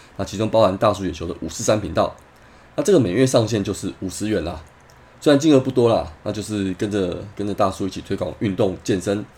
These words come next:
顺便也可以有一些红利回馈的点数咯。好，这集的话呢，因为主要有些想讲的东西啊，在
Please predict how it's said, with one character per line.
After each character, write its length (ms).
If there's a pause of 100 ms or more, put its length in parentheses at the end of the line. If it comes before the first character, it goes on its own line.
(200)
顺 180
便 160
也 80
可 160
以 120
有 100
一 60
些 500
红 180
利 220 (300)
回 100
馈 160
的 260 (200)
点 160
数 180
咯。 240 (1900)
好， 260
这 120
集 200
的 140
话 180
呢， 420
因 60
为 80
主 100
要 220 (180)
有 100
些 160 (160)
想 220
讲 140
的 40
东 220
西 260
啊， 220
在 260